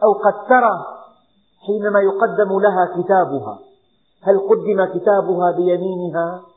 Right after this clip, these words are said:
تنظر من طرف خفي، وأين سي-، سيقودونها؟ إلى الجنة أم إلى النار؟ الأبصار تضطرب. في هذا اليوم تتقلب فيه القلوب والأبصار. بعضهم قال:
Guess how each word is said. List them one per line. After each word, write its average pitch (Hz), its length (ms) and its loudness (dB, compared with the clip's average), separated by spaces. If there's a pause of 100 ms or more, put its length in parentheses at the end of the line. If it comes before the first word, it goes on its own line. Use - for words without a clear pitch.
(480)
تنظر 196 420 2
من 180 220 -4
طرف 190 200 4
خفي، 170 580 -4 (720)
وأين 220 520 2
سي-، 190 340 -2
سيقودونها؟ 165 960 0 (480)
إلى 202 140 6
الجنة 196 520 0
أم 170 40 -4
إلى 156 220 -4
النار؟ 143 440 -6 (640)
الأبصار 185 540 2
تضطرب. 208 440 -4 (640)
في 156 100 -6
هذا 180 240 2
اليوم 190 560 -2 (240)
تتقلب 175 720 -2
فيه 165 220 -4
القلوب 160 720 -2 (260)
والأبصار. 143 720 -2 (1500)
بعضهم 220 480 0
قال: 233 480 0